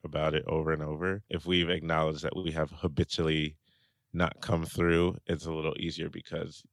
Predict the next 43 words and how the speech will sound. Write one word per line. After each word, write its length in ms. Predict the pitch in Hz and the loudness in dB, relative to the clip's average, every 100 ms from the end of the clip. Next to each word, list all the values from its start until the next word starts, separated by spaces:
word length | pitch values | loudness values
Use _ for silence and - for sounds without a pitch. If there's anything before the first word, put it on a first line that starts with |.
| - | -14
you 140 | - 80 | -12 -8
can 140 | 85 | -8
say, 140 | - 76 | -6 -4
"Yeah, 180 | 85 76 | -2 -2
I 40 | |
haven't 260 | 82 80 80 | -4 -6 -4
done 160 | 80 | -4
it 100 | 78 | -4
for 120 | - | -6
a 60 | 85 | -6
while," 320 | - - 69 | -6 -6 -6
so 340 | - 50 50 - - | -8 -8 -8 -10 -6
there's 160 | 87 | -6
gonna 180 | 87 92 | -4 -6
be 80 | 82 | -4
a 80 | - | 0
lot 220 | - 85 | 0 0
of 80 | 85 | -2
things 240 | 87 85 | -2 -2
to 100 | - | -2
be 120 | 85 | -2
said 200 | 87 - | 0 0
about 260 | 50 50 50 | 0 0 -2
it. 120 | 50 _ - - - _ | -4 _ -20 -20 -20 _
But 120 | - | 2
a 60 | 82 | 4
one-time 600 | 80 101 110 104 92 85 | 6 4 2 0 0 0
thing 320 | 82 85 80 | -4 -4 -4
can 180 | 78 78 | -8 -10
still 300 | - - 82 | -8 -4 -2
bring 560 | 76 85 82 76 76 76 _ _ _ _ _ _ - | 0 -2 -2 -4 -8 -10 _ _ _ _ _ _ -10
a 80 | 80 | -6
lot 320 | 80 78 76 | -2 -4 -2
of, 580 | - 95 92 - 117 - - | 0 2 4 4 2 0 -18
<laughs> 120 | - - | -10 0
one-time 340 | 113 175 110 | 0 2 0
situation 600 | 104 - 92 90 - 87 | -2 0 2 2 0 -6
can 160 | 82 85 | -8 -6
bring 200 | 85 82 | -6 -4
a 120 | 80 | -4
lot 240 | 80 78 | -2 -2
of 100 | 78 - _ | -2 -10 _
communication. 760 | - 80 78 - - - - - | -12 -10 -10 -10 -10 -10 -14 -12